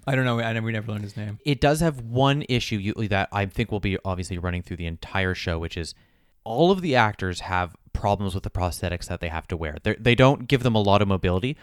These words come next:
Speaker 2: although I have to say Roddy McDowall really sells it and is by far the best of the apes.
Speaker 1: He's, he does
Speaker 2: He does a lot of, like,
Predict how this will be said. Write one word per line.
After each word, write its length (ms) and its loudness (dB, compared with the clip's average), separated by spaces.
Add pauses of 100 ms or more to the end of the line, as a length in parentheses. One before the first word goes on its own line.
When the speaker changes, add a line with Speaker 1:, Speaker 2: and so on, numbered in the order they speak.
Speaker 2:
although 160 6
I 40 6
have 60 2
to 80 -4
say 120 0
Roddy 300 2
McDowall 520 2 (420)
really 400 -2
sells 400 0
it 200 0
and 240 0 (100)
is 120 -2
by 320 2
far 240 2
the 100 -4
best 340 -4
of 200 -8
the 200 -8
apes. 520 -12
Speaker 1:
He's, 300 0
he 220 -4
does 140 0
Speaker 2:
He 60 6
does 180 10
a 60 6
lot 220 10
of, 100 8
like, 200 6